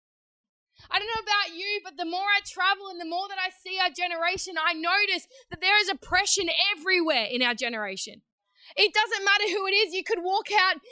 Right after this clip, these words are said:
down the street and there's a girl selling her body.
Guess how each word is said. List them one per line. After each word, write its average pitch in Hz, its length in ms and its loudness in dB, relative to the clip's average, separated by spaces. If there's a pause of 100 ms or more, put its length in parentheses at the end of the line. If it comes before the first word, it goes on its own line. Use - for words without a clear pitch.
(140)
down 392 280 2
the 392 60 -6
street 381 380 0
and 359 80 0
there's 349 160 0
a 330 80 -2
girl 349 380 2
selling 339 380 -2
her 294 160 0
body. 233 480 -2